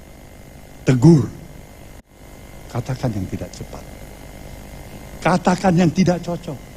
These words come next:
Katakan yang dia barangkali tidak sesuai dengan apa yang saya utarakan pada hari ini. Agar proses interaksi ini menghasilkan sesuatu.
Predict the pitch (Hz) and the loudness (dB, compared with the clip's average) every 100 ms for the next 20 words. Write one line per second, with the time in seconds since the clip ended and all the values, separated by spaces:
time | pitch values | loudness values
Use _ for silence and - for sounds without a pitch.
0 | - - - - - - - - 190 214 | -18 -18 -16 -18 -18 -18 -10 2 2 4
1 | 208 208 190 180 156 226 220 196 190 196 | 2 6 8 8 10 10 10 8 6 4
2 | 190 196 190 185 - 233 190 170 180 214 | 4 4 6 6 8 8 8 4 2 2
3 | 202 185 196 170 175 170 160 156 151 139 | 2 2 0 2 2 2 0 0 -2 0
4 | 135 131 131 95 - - - - - - | 0 0 -2 -4 -12 -20 -20 -20 -20 -20
5 | - - - - - - - - - - | -20 -20 -20 -20 -20 -20 -20 -20 -20 -20
6 | - - - - 117 117 107 120 117 123 | -20 -20 -18 -4 0 2 4 4 4 4
7 | - 104 98 113 110 - 127 104 95 87 | 2 0 0 -2 -2 -2 0 2 2 2
8 | 92 95 - 98 92 87 101 90 95 - | 0 0 0 -2 0 -2 -2 -2 -2 -2